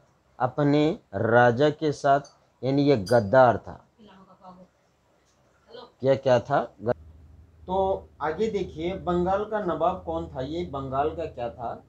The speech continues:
बंगाल का नवाब था ये, ठीक है। आगे देखिए, इसी के साथ मीर जाफर ने क्या कर ली? गद्दारी कर ली। किससे? युद्ध में। और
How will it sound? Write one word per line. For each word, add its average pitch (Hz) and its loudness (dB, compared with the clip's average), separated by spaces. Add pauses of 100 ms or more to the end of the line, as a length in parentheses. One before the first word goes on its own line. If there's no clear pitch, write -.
(140)
बंगाल 127 -6
का 110 -10 (260)
नवाब 127 -4
था 85 -20
ये, 71 -20 (1700)
ठीक 123 -16
है। - -16 (760)
आगे 135 -6
देखिए, 131 -10 (680)
इसी 254 -8
के 277 -8
साथ 185 -2 (120)
मीर 196 -2
जाफर 175 -6
ने 196 -8
क्या 180 -4
कर 165 -6
ली? 147 -8 (560)
गद्दारी 160 0
कर 127 -6
ली। 98 -14 (1300)
किससे? 143 -10 (320)
युद्ध 135 -8
में। 170 -6 (360)
और 147 0